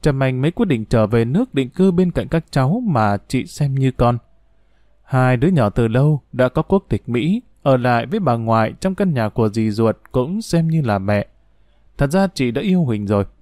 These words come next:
Huỳnh có yêu chị không? Có, yêu như yêu Trâm Ánh, vì hai người họ,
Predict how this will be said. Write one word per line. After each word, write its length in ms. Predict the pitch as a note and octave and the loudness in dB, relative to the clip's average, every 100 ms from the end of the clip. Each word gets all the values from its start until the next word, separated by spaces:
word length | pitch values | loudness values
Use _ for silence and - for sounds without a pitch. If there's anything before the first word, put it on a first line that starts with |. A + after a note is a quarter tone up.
| _ _ _ _ | _ _ _ _
Huỳnh 420 | A#2+ A#2 A2 G#2+ | -2 0 0 -4
có 120 | G#2 | -2
yêu 260 | F#3+ F3 E3+ | 0 0 0
chị 160 | - A#2 | -2 -4
không? 260 | - C3 C3+ - _ _ _ - | -2 -2 -2 -8 _ _ _ 0
Có, 340 | A#2 C3+ A#3 - _ _ - | 0 2 -2 -6 _ _ -4
yêu 320 | C#3 D3+ D3+ | 2 4 4
như 180 | C#3+ C#3+ | 0 -2
yêu 220 | C3+ C#3 C3 | -2 -2 0
Trâm 220 | C#3 B2+ | -2 0
Ánh, 220 | A#2+ E3 C#4 _ - - | 0 -2 -8 _ -16 0
vì 120 | C#3+ | 2
hai 160 | F3 G#3+ | 4 2
người 240 | C3+ A#2 | 2 2
họ, 340 | A2 A#2 F#2+ | 2 0 -2